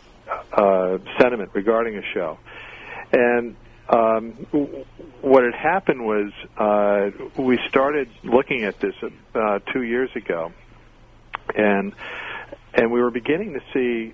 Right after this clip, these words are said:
things pop that maybe the rest of the industry didn't, um, whether you're at the network or whether you're in our side of the business. You, you began to see programs sort of pop and begin to resonate out there,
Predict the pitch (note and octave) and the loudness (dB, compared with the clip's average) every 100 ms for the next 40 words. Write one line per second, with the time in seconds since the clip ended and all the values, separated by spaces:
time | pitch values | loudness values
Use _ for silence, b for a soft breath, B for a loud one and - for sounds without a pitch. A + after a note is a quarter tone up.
0 | - C#3 C3 A#2 - - C#3 B2 - A#2+ | -4 -2 -2 -4 -10 0 4 4 2 -2
1 | G#2+ G#2+ G#2+ A#2+ - - A#2 A#2 A2+ G#2+ | 0 -2 -4 -14 -20 -2 0 2 -2 -2
2 | G#2+ G#2 - G#2+ G#2+ G2+ - G#2 G#2 G2 | -2 -2 -2 0 0 -2 -4 -2 -2 -4
3 | F#2+ - - - B2 - G#2 G2 G2 F#2+ | -12 -20 -20 -18 -18 0 0 2 -2 -4
4 | F#2 F#2 - G#2+ - G2 F#2 F#2 F#2 F#2 | -8 -14 -18 -14 -2 -2 -2 -2 -2 -2
5 | F#2 G2+ F#2+ G#2+ A#2 A2 - F2+ F2+ F2 | -4 -4 -2 0 0 -2 -2 -4 -4 -4
6 | F2+ F2+ F2 - G#2 F#2 G2+ G#2 G#2+ F2+ | -4 -4 -6 -6 -2 0 0 0 -4 -4
7 | F2 F2 F2 F#2 B B B B B C3 | -4 -6 -8 -10 B B B B B -2
8 | - B2 - - B2 D3 - B2 - D3 | 0 -4 -6 -6 -2 -2 -4 -4 0 0
9 | D3 A#2+ - B2+ A2 - B2+ B2+ A2 G#2 | -2 -6 -6 -6 -6 0 2 2 -2 -2
10 | A2+ A#2 G#2 G2+ B2 B2 G2+ F#2 F#2 F2+ | 0 0 0 -2 -4 -4 -6 -4 -4 -4
11 | - F#2 G2 | -4 -2 -4